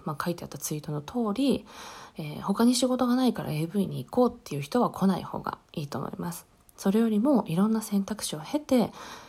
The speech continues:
やっぱり自分はこの世界に挑戦してみたいと思う人、きちんと心からね、思う人っていうのは、私もスタッフの一員として、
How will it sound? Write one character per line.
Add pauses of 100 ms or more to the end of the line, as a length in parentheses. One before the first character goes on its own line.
や
っ
ぱ
り
自
分
は
こ
の
世
界
に
挑
戦
し
て
み
た
い
と (420)
思
う
人、 (200)
き
ち
ん
と
心
か
ら
ね、
思
う
人
っ
て
い
う
の
は、
私
も
ス
タ
ッ
フ
の
一
員
と
し
て、